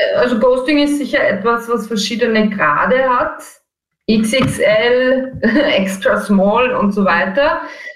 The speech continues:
Aber zum Beispiel Ignoranz, <clears throat> einfach nicht zu antworten, ist schon die Vorstufe, kann man sagen.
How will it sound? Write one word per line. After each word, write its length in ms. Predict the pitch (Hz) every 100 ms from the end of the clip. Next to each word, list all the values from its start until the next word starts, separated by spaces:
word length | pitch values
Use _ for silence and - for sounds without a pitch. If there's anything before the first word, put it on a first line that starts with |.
| -
Aber 280 | 220 226 226
zum 180 | 240
Beispiel 420 | 226 214 214 233 226
Ignoranz, 960 | 208 214 196 156 190 320 415 - - _ _ _
<clears throat> 380 | _ _ _ _
einfach 640 | 311 330 302 220 277 302 254
nicht 240 | 254 262
zu 80 | 247
antworten, 540 | - 247 254 254 254
ist 280 | 240 214 196
schon 600 | 226 208 208 208 196 - _ _ _ _ _ - - _
die 80 | 202
Vorstufe, 600 | 190 156 - 156 - 147
kann 140 | - 156
man 200 | 165 170
sagen. 640 | 147 147 151 151 151